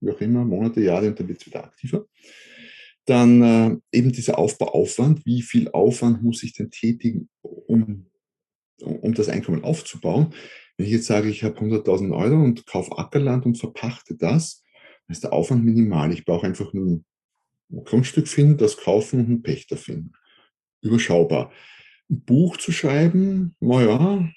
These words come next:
ist schon, ist schon mehr. Ja, man muss ein Buch schreiben. Ähm, also es kommt drauf an, ein ganzes Business aufzubauen, wie es ja auch gemacht wird mit, mit Amazon F B A, also diese,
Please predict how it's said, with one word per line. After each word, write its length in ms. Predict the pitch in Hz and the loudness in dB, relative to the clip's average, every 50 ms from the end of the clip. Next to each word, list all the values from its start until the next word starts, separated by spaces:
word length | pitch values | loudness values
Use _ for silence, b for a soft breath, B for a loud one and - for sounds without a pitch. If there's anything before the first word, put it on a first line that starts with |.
| _ - | _ -10
ist 140 | 156 147 | -10 -10
schon, 460 | - - - 185 180 175 165 - - _ | -8 -4 0 2 4 4 4 2 0 _
ist 100 | - - | -8 -6
schon 160 | - - 170 165 | 0 4 6 6
mehr. 400 | 175 165 131 - - - - _ - | 8 6 6 4 2 -2 -6 _ -8
Ja, 140 | - - 147 | -4 -2 -2
man 120 | 156 151 | 0 0
muss 160 | 151 165 170 | 0 0 0
ein 80 | 160 160 | 0 2
Buch 160 | 175 156 - | 2 2 2
schreiben. 380 | - - 82 69 - - - - _ _ b b b b b b b b b b b b _ _ _ _ | 0 -2 -6 -6 -6 -8 -12 -18 _ _ b b b b b b b b b b b b _ _ _ _
Ähm, 340 | 101 104 107 107 110 113 113 - | -2 0 2 2 2 2 2 0
also 160 | 110 107 117 | 0 0 0
es 300 | 117 - - - _ _ _ _ _ _ | 0 -2 -6 -14 _ _ _ _ _ _
kommt 320 | - - - 131 127 - - | -6 -4 -2 -2 -2 -4 -4
drauf 200 | 120 113 113 - | -4 -4 -4 -2
an, 300 | - 98 127 135 - - _ _ | -2 0 0 0 -2 -4 _ _
ein 200 | - 107 - - | -6 -4 -4 -6
ganzes 380 | - - 104 101 - - - - | -6 -6 -6 -6 -6 -8 -14 -12
Business 360 | _ - 196 - 226 185 - | _ -8 -6 -2 -2 -2 -2
aufzubauen, 640 | - - 92 - - - - - 104 98 98 98 95 | -2 -4 -4 -4 -6 -12 -10 -6 -4 -4 -4 -4 -6
wie 40 | 104 | -4
es 80 | 101 | -2
ja 80 | - - | -2 -2
auch 120 | 101 - | -2 -2
gemacht 460 | - - 117 104 92 92 - - - 85 | -2 0 0 0 0 -2 -8 -8 -8 -8
wird 160 | 92 - - | -6 -6 -6
mit, 240 | 98 87 - - 95 | -8 -10 -10 -10 -10
mit 180 | 90 78 - | -10 -8 -4
Amazon 320 | - 113 120 113 - 107 - | -2 -2 -2 -2 -2 -4 -4
F 240 | - 104 - - | -4 -6 -8 -10
B 380 | - - - - 85 95 113 113 | -10 -8 -6 -4 -2 0 2 2
A, 20 | |
also 140 | 101 - 101 | 2 0 -2
diese, 320 | 82 - - - 92 - | -6 -6 -4 -4 -4 -4